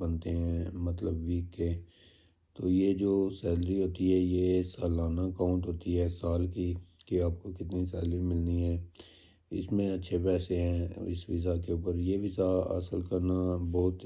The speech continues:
मतलब, ईजी नहीं है और ना ही इतना हार्ड है। मतलब ये है कि आप ये वीज़ा हासिल कर सकते हैं, लेकिन इन कंपनियों से बच के रहना है आपने। जो लोग आपके साथ फ्रॉड भी कर सकते हैं,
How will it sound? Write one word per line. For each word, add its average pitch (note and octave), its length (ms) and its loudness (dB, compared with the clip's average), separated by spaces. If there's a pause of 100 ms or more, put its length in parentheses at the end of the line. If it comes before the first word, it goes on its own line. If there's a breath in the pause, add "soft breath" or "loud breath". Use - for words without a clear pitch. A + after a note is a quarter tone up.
(240)
मतलब, F2+ 480 0
ईजी F#2+ 320 -2
नहीं F2+ 280 2
है F2 200 0
और F2 160 -2
ना F2 160 0
ही F#2 200 0
इतना F2+ 300 -4
हार्ड E2+ 380 -2
है। F2 240 -2 (720 loud breath)
मतलब F#2+ 480 2
ये F2 140 4
है F2 80 2
कि F2 180 -4
आप F2 360 -2
ये F2+ 400 0
वीज़ा F2 380 0
हासिल F2 340 -4
कर F2+ 180 -2
सकते F2 360 -6
हैं, F2 140 0
लेकिन F2+ 460 0 (280)
इन F#2 180 -2
कंपनियों F2+ 640 -2
से F2+ 200 -4
बच F2 280 -2
के F2+ 260 2
रहना E2+ 300 2
है F2 100 0
आपने। F2 400 0
जो F2 280 0
लोग E2+ 380 2 (1000 loud breath)
आपके F2 320 -2
साथ F2 220 2
फ्रॉड E2+ 340 2
भी F2 160 0
कर F2 200 -2
सकते E2+ 380 -8
हैं, F2 400 0